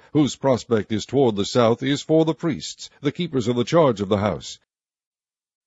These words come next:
And the chamber whose prospect is toward the north is for the priests, the keepers of the charge of the altar. These are the sons of Zadok among the sons of Levi, which come near to the Lord to minister unto him.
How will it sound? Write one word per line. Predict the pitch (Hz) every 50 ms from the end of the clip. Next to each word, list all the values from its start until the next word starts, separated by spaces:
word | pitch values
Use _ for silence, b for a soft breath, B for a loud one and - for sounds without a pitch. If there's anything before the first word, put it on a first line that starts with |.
| _ _ _ _ _ _ _ _ _ _ _ _
And | 117 123
the | 127 120
chamber | - 135 151 156 151 151 147 131
whose | 113 127 127 113 -
prospect | - - 127 123 113 - - 120 113 92
is | 113 101 -
toward | - 120 117 113 104
the | 101 107
north | 107 120 151 170 170 160 -
is | 143 113
for | - - 143 143
the | 135 135
priests, | - - 135 107 69 67 - - -
the | 127 131
keepers | - - 143 135 - 143 135 117 127
of | 127 117
the | 117 110
charge | - 127 123 123 123 113
of | 117 110
the | 110 117 127
altar. | 156 185 170 - 95 - - b b b b b b b b
These | - 101 127 151 143 120
are | 127 131 127
the | 127
sons | 123 - 143 151 151 143 127 104
of | 120 120 104
Zadok | 98 123 139 143 131 123 123 120 -
among | 120 117 120 127 131
the | 131 120
sons | - - 135 135 139 127 117
of | 139 135
Levi, | 147 160 156 131 110 101 104 110 117 127 127 B B B B B
which | - 117 120 - -
come | - 135 131 123 117
near | 117 131 151 175 175
to | 160 - 139
the | 135 131
Lord | 131 131 127 123 123 135 123 -
to | 147 139
minister | 131 123 117 107 - - 110 107
unto | 110 110 104 98 104 104
him. | 92 131 151 131 95 67 64